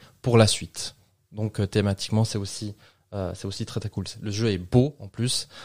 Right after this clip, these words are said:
Euh, il y a plusieurs illustrateurs, illustratrices, euh, qui ont, qui ont bossé sur ce jeu. Et donc tu, tu vois un peu le Seigneur des Anneaux un peu d'un autre œil, euh, pas que par rapport au film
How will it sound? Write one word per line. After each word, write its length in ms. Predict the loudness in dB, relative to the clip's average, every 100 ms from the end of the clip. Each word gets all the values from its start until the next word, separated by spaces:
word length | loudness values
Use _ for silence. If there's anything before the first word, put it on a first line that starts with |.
| -6 0
Euh, 140 | 2
il 40 |
y 60 | 2
a 40 |
plusieurs 420 | 4 4 4 2 0
illustrateurs, 640 | -4 -2 -4 2 2 2
illustratrices, 760 | -2 -4 -4 -4 0 0 -2 -12 -20 _ 0
euh, 260 | 4 4 2
qui 320 | -2 -4 0
ont, 560 | 0 0 -2 -2 -2 -6
qui 240 | -10 -6 -2
ont 120 | 0
bossé 300 | 2 4 2
sur 180 | 0 -2
ce 140 | -2
jeu. 180 | 0 -2 -4 -6
Et 60 | 0
donc 180 | 0 0
tu, 500 | 0 2 2 2 -2 _ _ _ _ _
tu 140 | -4
vois 180 | 6 6
un 80 | 6
peu 400 | 0 -2 2 2
le 300 | 0 -2 -4
Seigneur 300 | -2 -2 -4
des 180 | -2 0
Anneaux 180 | 2 2
un 60 |
peu 140 | 0 -2
d'un 420 | -4 -2 -2 -2
autre 280 | -6 -2 2
œil, 260 | 2 0 -8 -16 -20 _ _ _ -20 _ -2
euh, 500 | 2 2 2 0 0
pas 200 | 2 2
que 140 | 2
par 160 | -2 -2
rapport 280 | -4 -2 0
au 80 | 0
film 480 | 0 0 0 -2